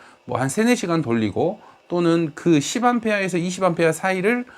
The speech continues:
꾸준히 사용하는 제품에 사용을 하지 삼십 암페어가 넘어가는 이런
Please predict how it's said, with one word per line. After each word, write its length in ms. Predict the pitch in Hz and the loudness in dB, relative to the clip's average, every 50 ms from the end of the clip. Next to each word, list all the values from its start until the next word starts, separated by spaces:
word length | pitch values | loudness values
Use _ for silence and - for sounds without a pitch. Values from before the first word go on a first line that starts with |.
| - - _ _ | -20 -20 _ _
꾸준히 400 | - 240 262 262 285 294 277 262 | -6 -4 -2 0 2 2 2 2
사용하는 440 | 240 208 208 208 202 202 196 190 185 | 0 -2 -2 -2 -2 0 0 0 0
제품에 380 | 180 156 147 - - 139 127 127 | 0 -2 -2 -2 -2 -2 -2 0
사용을 320 | 135 151 151 151 135 120 | -2 -2 -2 -2 -2 -2
하지 380 | 123 123 120 - 165 151 101 101 - - - - - - | -4 -4 -2 -2 -2 -2 -2 -4 -10 -18 -20 -20 -16 -12
삼십 420 | - - - 254 262 262 294 269 | -10 -2 2 2 2 4 4 2
암페어가 480 | 277 254 240 247 214 196 185 180 180 175 | 2 2 2 0 0 0 0 2 0 0
넘어가는 840 | 139 113 120 139 170 180 175 160 143 127 127 151 190 220 226 - - _ _ | 0 0 0 2 2 2 2 2 0 0 0 0 -2 -4 -6 -8 -12 _ _
이런 540 | 117 110 117 120 113 117 127 160 180 190 | -6 -4 -2 -2 -2 0 -2 -2 -4 -6